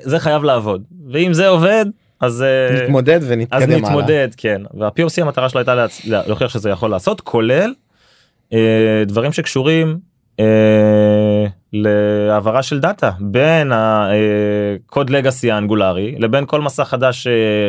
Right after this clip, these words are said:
Speaker 1: React Native שנרצה לכתוב, ולייצר איזשהו message bus שמאפשר לדברים האלה לעבור ולהעביר, אה, מבנה נתונים שקל לנו לעבוד איתם, ג'ייסונים ו-, וכולי.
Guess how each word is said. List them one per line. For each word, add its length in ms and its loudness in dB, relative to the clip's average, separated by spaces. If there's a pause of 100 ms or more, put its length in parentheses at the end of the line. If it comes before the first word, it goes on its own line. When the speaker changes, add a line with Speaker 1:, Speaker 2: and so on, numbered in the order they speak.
(240)
Speaker 1:
React 60 -8
Native 380 -2
שנרצה 380 -2
לכתוב, 440 -2 (520)
ולייצר 300 0
איזשהו 320 -2
message 320 -2
bus 320 -4 (380)
שמאפשר 520 -2
לדברים 320 0
האלה 160 0
לעבור 480 0
ולהעביר, 480 0
אה, 100 0
מבנה 280 0
נתונים 400 -4
שקל 280 -4
לנו 160 -2
לעבוד 300 -2
איתם, 320 -2
ג'ייסונים 480 -2
ו-, 200 0
וכולי. 360 -2